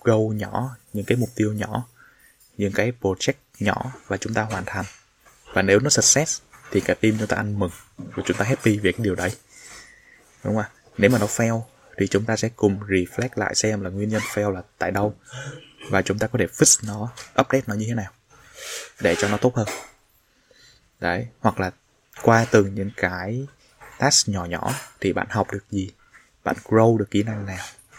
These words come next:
đúng không? Thì đó là những cái short term. Hay thậm chí là những cái reward mà các bạn nhận được,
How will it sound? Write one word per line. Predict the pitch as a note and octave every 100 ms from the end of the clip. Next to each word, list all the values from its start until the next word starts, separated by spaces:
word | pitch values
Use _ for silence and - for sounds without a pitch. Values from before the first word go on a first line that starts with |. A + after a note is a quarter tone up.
| - - - - - - _
đúng | G2+ G#2
không? | - _ _ - - -
Thì | F#2+
đó | F#2+ A#2
là | G#2+
những | F#2+
cái | G2 F2
short | - -
term. | - G#2 - _ - _ _ _
Hay | - A2
thậm | -
chí | A2
là | A#2+
những | F#2+ G2
cái | A#2+
reward | A#2+ G2+ G2 F#2+ -
mà | F#2
các | B2
bạn | A#2+ A2+ G#2
nhận | G#2+ - - - - - - _
được, | G#2 G2